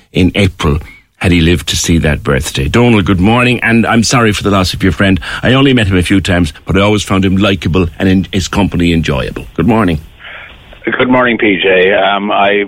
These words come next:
Speaker 2: would like to reiterate that. What a fantastic man he was. He was my mentor. He was a surrogate father of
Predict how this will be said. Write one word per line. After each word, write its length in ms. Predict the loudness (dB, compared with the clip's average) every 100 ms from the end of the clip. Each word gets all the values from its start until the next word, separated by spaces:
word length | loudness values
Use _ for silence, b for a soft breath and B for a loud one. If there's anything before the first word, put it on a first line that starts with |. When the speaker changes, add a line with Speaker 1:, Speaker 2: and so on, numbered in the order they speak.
| -6 -2
Speaker 2:
would 160 | 0
like 140 | 0 2
to 60 |
reiterate 480 | 2 2 2 0 0
that. 160 | 0 0
What 200 | 0 0
a 80 | 0
fantastic 800 | -2 -4 -4 -4 -4 -4 -10 -6
man 200 | -2 -2
he 140 | 0
was. 340 | 0 0 -2 -4 -8 _ B B B B B
He 120 | 0
was 180 | 0 0
my 160 | 0 0
mentor. 680 | 0 -2 0 2 2 2 0
He 200 | -2 0
was 240 | -2 -2 -6 -4
a 180 | -2 -2 -4 -2
surrogate 360 | 0 0 -4 0
father 320 | 2 2 2
of 100 | -2